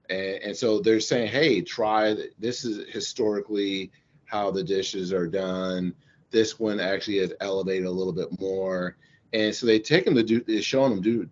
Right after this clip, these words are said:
different tiers of what's going on. I, I think it's, i-, it's great for the viewer that has never been there, um, to learn through, uh, through what is seen on T V, and then also for the chef's assistants,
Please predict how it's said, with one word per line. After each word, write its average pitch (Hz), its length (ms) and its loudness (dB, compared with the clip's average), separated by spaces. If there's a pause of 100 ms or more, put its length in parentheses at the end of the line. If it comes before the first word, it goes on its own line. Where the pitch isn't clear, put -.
different 120 380 -2
tiers 107 520 2
of 92 160 -2
what's 101 200 -6
going 92 280 -4
on. 85 340 -6
I, 85 240 -4
I 95 40 -4
think 107 200 -2
it's, 107 220 -2 (380)
i-, 120 320 -2
it's 135 160 4
great 147 460 6
for 131 200 6
the 107 120 6
viewer 131 560 6 (500)
that 117 140 4
has 104 140 2
never 117 240 2
been 107 260 0
there, 131 320 -2 (680)
um, 110 260 -2
to 123 120 -4
learn 117 480 2
through, 110 580 2
uh, 104 360 0
through 104 380 -2
what 104 180 -4
is 98 100 -4
seen 107 220 -4
on 101 140 -6
T 98 220 -6
V, 107 380 -4
and 104 100 -4
then 107 120 0
also 143 260 0
for 117 140 -2
the 107 100 0
chef's 120 280 0
assistants, 123 340 -4